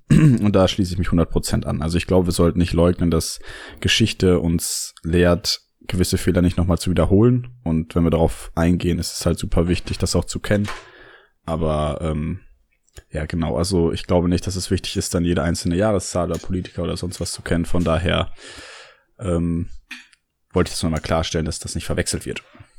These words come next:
Also soll von dieser sehr kurzen Folge mein abschließendes Zitat sein: Wir alle wissen nicht, wie die Welt des anderen funktioniert. Jeder sieht die Welt anders,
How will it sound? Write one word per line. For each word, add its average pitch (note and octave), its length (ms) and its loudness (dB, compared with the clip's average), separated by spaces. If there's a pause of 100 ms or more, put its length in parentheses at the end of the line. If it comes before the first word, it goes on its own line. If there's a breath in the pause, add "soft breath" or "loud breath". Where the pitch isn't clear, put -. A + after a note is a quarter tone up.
(1500 loud breath)
Also A2+ 580 2 (120)
soll G2 520 0 (320)
von - 180 -2
dieser G2 180 -4
sehr G2+ 140 -2
kurzen D3 400 -2
Folge F#2 360 0
mein F#2 200 0
abschließendes - 580 -2
Zitat - 400 0
sein: - 360 0 (1300 loud breath)
Wir - 160 0
alle A2+ 220 6
wissen G2 200 2
nicht, F#2 160 2
wie F#2 40 2
die F2 120 4
Welt E2+ 200 4
des E2 120 -4
anderen E2+ 260 2
funktioniert. - 640 -4 (440)
Jeder F2 300 4
sieht - 220 -4
die A2 100 6
Welt F#2+ 200 4
anders, F#2+ 440 2